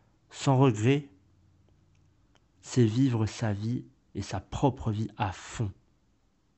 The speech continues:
Je vous demande pas forcément de ne rien écouter, puisqu'il y a des,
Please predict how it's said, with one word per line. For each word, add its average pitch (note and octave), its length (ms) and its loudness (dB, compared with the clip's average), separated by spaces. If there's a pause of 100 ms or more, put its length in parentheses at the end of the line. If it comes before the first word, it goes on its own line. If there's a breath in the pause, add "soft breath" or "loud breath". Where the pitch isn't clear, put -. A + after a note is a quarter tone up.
(1600)
Je G#2+ 100 0
vous G#2 80 2
demande G#2 340 0
pas B2 280 2
forcément G#2+ 680 0 (460 loud breath)
de A2 140 4
ne A2 120 4
rien A2 380 4
écouter, C3 540 2 (360 loud breath)
puisqu'il - 300 -4
y - 20 4
a G#2 40 2
des, G2+ 140 0